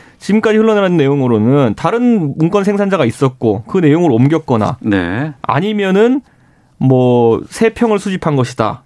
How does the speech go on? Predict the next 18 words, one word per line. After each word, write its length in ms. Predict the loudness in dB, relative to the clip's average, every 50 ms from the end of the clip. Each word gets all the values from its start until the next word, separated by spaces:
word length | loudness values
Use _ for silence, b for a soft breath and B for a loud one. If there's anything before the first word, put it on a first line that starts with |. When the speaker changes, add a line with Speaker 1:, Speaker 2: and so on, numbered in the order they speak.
| _ _ _
Speaker 1:
이 140 | -6 -2 -2
정도라는 440 | -2 0 0 0 2 2 2 2 2
거거든요. 540 | 2 0 0 0 0 0 0 2 0 0 -2 -6 B B B B B B B B B B B
저는요. 500 | B 0 0 2 4 4 4 2 2 0
그런데 220 | 0 0 0 0 0
이것들을 920 | -2 0 0 -2 0 2 2 0 0 -2 _ -2 -2 0 2 2 0 0
가지고 800 | 0 -2 -2 0 0 0 0 2 0 0 2 2 0 0 -2 -8 -16 -20 _ _ _
우선 260 | -4 -2 0 0 2
이것도 320 | 2 2 0 0 -2 -2 -2
마저 300 | -2 0 0 0 0 0
역시도 420 | -2 -2 -2 -2 0 2 2 0
총장의 440 | 2 0 -2 -2 0 0 -2 -2 0
지시 260 | 0 0 0 0 0
관계가 320 | 0 0 0 2 2 2 2
명확하지 420 | 2 2 0 0 -2 -2 -2 0
않은 160 | 0 0 0
상황이고 640 | 0 0 0 0 0 -2 -2 -2 -2 -2 0 0 0
Speaker 2:
어. 400 | 0 0 -2 -2 -2 -4 -4 -6